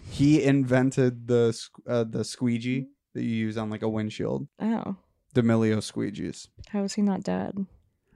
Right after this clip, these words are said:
Speaker 1: Uh, well, that's the thing, is that he made so much money off the squeegee that he's been artificially
Speaker 2: Inseminated?
Speaker 1: inseminated and
Speaker 2: <laughs>
Speaker 1: repeatedly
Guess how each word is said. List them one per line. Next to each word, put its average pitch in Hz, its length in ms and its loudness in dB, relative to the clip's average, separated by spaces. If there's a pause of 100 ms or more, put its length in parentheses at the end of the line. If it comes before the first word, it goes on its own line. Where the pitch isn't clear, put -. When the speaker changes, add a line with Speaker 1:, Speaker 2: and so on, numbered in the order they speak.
(160)
Speaker 1:
Uh, 120 280 10
well, 120 120 8
that's 127 240 8
the 120 100 2
thing, 127 180 4
is 113 120 2
that 110 100 2
he 117 100 2
made 113 200 4
so 120 160 0
much 117 180 0
money 113 220 2
off 113 180 -4
the 101 80 -8
squeegee 117 420 0
that 107 140 -2
he's 110 180 -4
been 110 100 -6
artificially 110 840 -4 (200)
Speaker 2:
Inseminated? 202 720 4
Speaker 1:
inseminated 117 880 2
and 120 240 -4
Speaker 2:
<laughs> - 20 -12
Speaker 1:
repeatedly 120 680 2